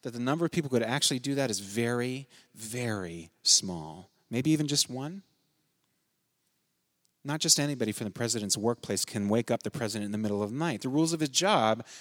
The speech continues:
have certain boundaries because of the importance of who he is and what he does. Do you approach God like that? Do you think of the boundaries of who he is and what he does, and that you can't approach him? Now think about the president's daughter, Malia and Sasha,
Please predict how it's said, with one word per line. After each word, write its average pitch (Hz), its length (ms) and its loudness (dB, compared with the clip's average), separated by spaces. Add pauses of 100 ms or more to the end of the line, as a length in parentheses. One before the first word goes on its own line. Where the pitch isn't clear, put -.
have 151 140 4
certain 175 420 6
boundaries 135 680 6 (300)
because 139 280 0
of 147 60 -4
the 147 100 4
importance 165 440 2
of 135 120 -2
who 180 120 0
he 185 160 2
is 170 160 6
and 139 140 0
what 151 100 0
he 156 80 0
does. 151 540 4 (240)
Do 175 100 4
you 233 100 4
approach 214 380 0
God 247 240 2
like 110 200 -2
that? 82 400 -8 (360)
Do 175 80 2
you 175 40 6
think 247 280 6
of 233 120 2
the 214 60 6
boundaries 185 640 4
of 131 120 -6
who 202 140 -2
he 208 140 4
is 143 240 6
and 127 120 -2
what 151 120 -2
he 170 80 2
does, 156 500 4 (260)
and 139 100 2
that 156 60 8
you 160 80 6
can't 202 240 -2
approach 208 380 -2
him? 73 280 -8 (2250)
Now 135 100 0
think 170 240 2
about 123 600 4 (640)
the 117 80 -2
president's 117 440 2
daughter, 117 380 2
Malia 107 380 2
and 92 100 2
Sasha, 104 460 4